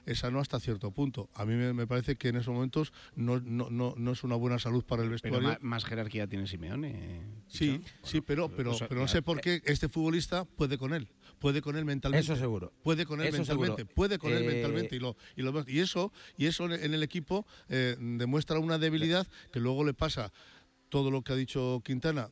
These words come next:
Speaker 1: de los partidos que iba ganando y de repente, eh, eh, pierde puntos. Lo de ayer creo que es una decepción enorme y creo que, creo que es un desgaste no solo para el equipo, sino también para, para, para, para,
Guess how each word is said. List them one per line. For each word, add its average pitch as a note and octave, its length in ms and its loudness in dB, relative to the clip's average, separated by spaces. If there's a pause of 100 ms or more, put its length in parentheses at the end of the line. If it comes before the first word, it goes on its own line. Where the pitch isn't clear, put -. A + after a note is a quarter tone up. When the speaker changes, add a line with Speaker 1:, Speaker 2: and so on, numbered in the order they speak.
Speaker 1:
de - 60 -6
los A2 120 -6
partidos B2+ 440 -2
que C3+ 120 0
iba C3 140 2
ganando C3 440 0
y A2+ 80 -8
de G#2 120 -4
repente, A2 500 -4 (600)
eh, A2 440 -8
eh, A2 80 -6
pierde A#2+ 420 0
puntos. F3+ 480 -2 (280)
Lo A#2 180 0
de A2 80 -2
ayer B2 340 0 (220)
creo B2+ 200 0
que B2 100 -2
es A2+ 60 -4
una B2 140 0
decepción B2+ 500 -2
enorme A#2 520 0 (280)
y A#2+ 180 0
creo B2+ 240 2
que, A#2 440 -2
creo B2 240 0
que - 80 -6
es A#2+ 100 -4
un B2+ 80 -2
desgaste A#2 600 -2
no A#2 100 -2
solo B2 180 0
para A#2+ 180 -2
el A#2 60 0
equipo, A2+ 440 -2 (280)
sino A2+ 220 -2
también A2 280 0
para, A#2+ 260 2
para, A2 300 -2
para, G#2+ 340 -4
para, G#2 360 -4